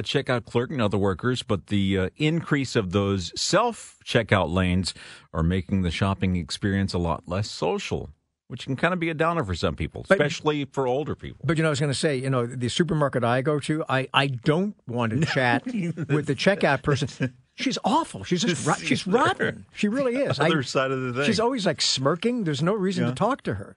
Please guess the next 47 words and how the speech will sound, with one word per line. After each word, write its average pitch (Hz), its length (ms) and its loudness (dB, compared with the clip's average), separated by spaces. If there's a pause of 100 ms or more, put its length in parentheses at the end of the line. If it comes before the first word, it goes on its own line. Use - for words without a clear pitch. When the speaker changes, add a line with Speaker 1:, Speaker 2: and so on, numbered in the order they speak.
Speaker 1:
Rem-, 160 140 2
Speaker 2:
ever. 143 180 0 (100)
Speaker 1:
remind 143 380 2
me 185 80 0
to 143 80 0
tell 147 160 2
you 151 60 -2
the 135 100 0
time 127 340 2
of 98 160 0
the, 101 220 0
uh, 95 120 0
checkout 110 420 0
person 101 300 0
that 92 100 -2
recognized 90 500 -2
my 92 100 -2
voice. 78 380 -6 (240)
Speaker 2:
Oh, 139 280 2
okay. 107 260 -2
Speaker 1:
And 101 100 2
I'll 92 80 0
tell 101 120 0
you 90 80 0
what 85 120 0
happened. 78 400 -6
Speaker 2:
All 107 80 0
right. 107 160 4
Speaker 1:
Uh, 110 60 4
Mary 135 240 2
Dobson 131 420 0
is 104 160 -2
a 101 40 0
psychotherapist 120 960 -2
and 101 120 -2
C 117 160 -2
E 110 40 0
O 101 140 0
of 85 140 -6 (120)
Lyft 120 440 -2
Wellness 120 680 -2
Company. 92 380 -2 (280)
Uh, 95 140 -2
thanks 123 240 -2
for 117 100 -6
joining 110 320 -2
us. - 160 -14